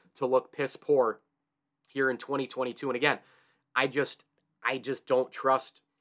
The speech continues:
you know, them to stop the run. I don't trust their coaching. I don't trust a lot of things with the Chargers right now. And, uh, they're in danger, I think, of making the, missing the playoffs.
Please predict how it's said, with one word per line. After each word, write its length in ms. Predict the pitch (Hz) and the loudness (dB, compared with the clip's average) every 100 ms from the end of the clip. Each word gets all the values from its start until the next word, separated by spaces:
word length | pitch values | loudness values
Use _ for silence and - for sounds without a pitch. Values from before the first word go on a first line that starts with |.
| _ _ _ 120 | _ _ _ -4
you 80 | |
know, 300 | 123 117 113 - _ _ _ _ | -2 -2 -4 -8 _ _ _ _
them 340 | 113 131 131 | -2 -2 -2
to 140 | - 131 | -6 -10
stop 340 | - 123 131 | -4 -4 -2
the 80 | 127 | -2
run. 260 | 117 139 151 | 0 0 0
I 60 | |
don't 180 | 120 120 | -2 -4
trust 320 | - 131 - | -4 -4 -4
their 80 | 113 | -12
coaching. 460 | - 131 143 160 147 | -4 -4 -2 -6 -6
I 80 | |
don't 180 | 120 120 | -8 -8
trust 340 | - 123 120 113 | -6 -6 -6 -8
a 40 | |
lot 200 | 107 127 | -4 -4
of 80 | 127 | -4
things 240 | 139 131 | -8 -8
with 100 | 117 | -12
the 60 | 110 | -16
Chargers 460 | - 131 123 123 | -2 0 0 -4
right 200 | 120 123 | -4 -4
now. 260 | 120 120 113 - _ _ _ | -4 -6 -6 -12 _ _ _
And, 260 | 113 117 113 | -10 -6 -6
uh, 100 | 110 | -2
they're 180 | 127 | 0
in 80 | 127 | 0
danger, 360 | 117 117 113 107 | -4 -6 -6 -6
I 80 | 107 | -6
think, 200 | 117 104 | -10 -14
of 80 | |
making 260 | 107 113 104 | -12 -12 -12
the, 60 | - _ | -16 _
missing 300 | 117 120 - | -10 -8 -8
the 80 | 107 | -14
playoffs. 440 | - 98 92 90 | -12 -10 -10 -12